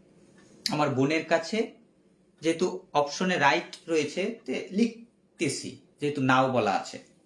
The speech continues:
বর্তমানে যখন কোনো কিছু বলা হয়, সেটা অবশ্যই কন্টিনিউয়াস টেন্সে হবে। তো আনসারগুলি যদি আমরা দেখি, রাইট অর্থাৎ লিখি, প্রেজেন্ট ইনডেফিনিটের গঠন, এটা বাদ।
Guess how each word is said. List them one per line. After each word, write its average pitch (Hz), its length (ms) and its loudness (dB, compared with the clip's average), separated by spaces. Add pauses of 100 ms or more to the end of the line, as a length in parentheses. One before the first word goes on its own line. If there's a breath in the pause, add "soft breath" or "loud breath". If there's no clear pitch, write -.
(600)
বর্তমানে 190 440 0
যখন 196 320 -6
কোনো 175 140 -8 (260)
কিছু 151 200 -10
বলা 135 200 0
হয়, 220 140 0
সেটা 175 340 -4
অবশ্যই 190 400 -2 (2000)
কন্টিনিউয়াস 202 540 4
টেন্সে 117 300 -4
হবে। 92 240 -8 (680)
তো 147 80 0
আনসারগুলি 151 600 0
যদি 143 180 -2
আমরা 135 180 2
দেখি, 123 240 -2
রাইট 120 500 0 (220)
অর্থাৎ - 280 -6 (460)
লিখি, 180 440 0
প্রেজেন্ট 151 280 2
ইনডেফিনিটের 131 520 -2
গঠন, - 300 -4
এটা 113 160 -2
বাদ। 98 200 2